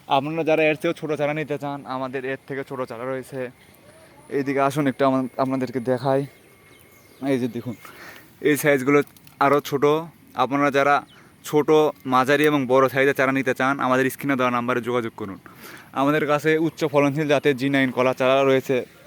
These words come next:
পর্যাপ্ত পরিমাণ। আপনারা যারা বলেন যে, "ভাই জাতের নিশ্চয়তা কীভাবে আমরা বুঝবো?" দেখুন ভাইয়া, জি নাইন কলার পাতায়, প্রত্যেকটি পাতায় এরকম দাগ থাকবে এবং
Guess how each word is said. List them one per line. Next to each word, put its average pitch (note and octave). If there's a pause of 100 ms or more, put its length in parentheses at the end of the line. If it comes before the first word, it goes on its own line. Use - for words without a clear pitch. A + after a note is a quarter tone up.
(220)
পর্যাপ্ত C#3
পরিমাণ। A2+ (1400)
আপনারা D3+
যারা D#3 (260)
বলেন D3
যে, D3+
"ভাই D3+
জাতের D3
নিশ্চয়তা C#3+
কীভাবে D3
আমরা C#3+
বুঝবো?" B2+ (480)
দেখুন D3+
ভাইয়া, B2 (520)
জি D3
নাইন D#3+
কলার D#3 (260)
পাতায়, D3+ (100)
প্রত্যেকটি D#3
পাতায় C#3+
এরকম C3+ (140)
দাগ B2
থাকবে G2+ (400)
এবং D3+